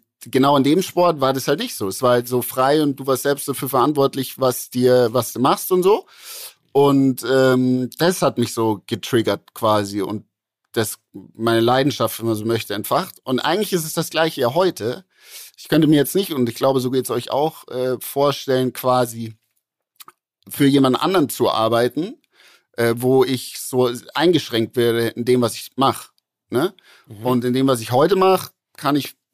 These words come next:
Speaker 1: quasi alles, was in dem Rahmen ist, frei entscheiden, wie und was ich machen möchte. Deswegen würde ich sagen, ist das eher, hängt mit meiner Leidenschaft zusammen. Und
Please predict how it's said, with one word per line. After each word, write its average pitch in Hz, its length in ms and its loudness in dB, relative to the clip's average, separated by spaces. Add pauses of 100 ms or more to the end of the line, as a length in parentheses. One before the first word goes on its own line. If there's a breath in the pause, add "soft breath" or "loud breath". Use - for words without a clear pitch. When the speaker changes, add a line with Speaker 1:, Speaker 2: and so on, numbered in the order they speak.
(460)
Speaker 1:
quasi 165 560 0
alles, 143 360 -4
was 139 140 -2
in 139 80 -4
dem 127 120 0
Rahmen 143 220 2
ist, - 400 -8 (220)
frei 131 300 -2
entscheiden, 139 460 0
wie 135 100 -4
und 131 100 -2
was 127 140 -2
ich 117 160 -16
machen 123 280 -6
möchte. - 420 -12 (380 soft breath)
Deswegen 127 240 -2
würde 131 120 0
ich - 80 -8
sagen, 131 220 -2
ist 131 200 -8
das 139 200 0
eher, 131 440 0
hängt 123 300 -6
mit 117 140 -6
meiner 120 200 0
Leidenschaft 113 480 -4
zusammen. 98 280 -12
Und 120 240 -4